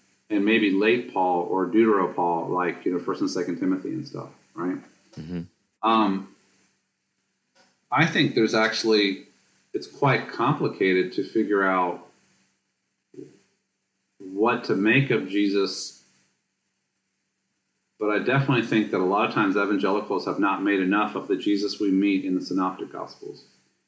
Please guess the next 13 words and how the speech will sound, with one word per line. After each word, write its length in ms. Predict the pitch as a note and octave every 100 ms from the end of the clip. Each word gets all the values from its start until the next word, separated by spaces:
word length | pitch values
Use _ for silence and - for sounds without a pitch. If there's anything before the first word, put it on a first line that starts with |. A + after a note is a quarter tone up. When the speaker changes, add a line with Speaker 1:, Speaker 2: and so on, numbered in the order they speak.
| _
Speaker 1:
who 160 | A2 -
comes 340 | B2 C3 C3
proclaiming 640 | - A2+ - A2 A2+ A#2 G#2+
the 140 | -
kingdom 260 | G#2+ G#2+ A2+
of 160 | A2 G#2+
God, 380 | F2+ F2 F2 - - _ _ _ _
challenging 680 | - G#2 A2 A#2+ A#2+ B2 B2+
religious 440 | A#2 A2+ A2 A2 A2+
authorities, 520 | - G2+ F#2+ G2 F#2+
especially 540 | - - A2 - A#2
where 220 | G2+ G2
they 380 | F#2 F#2 F2+ F2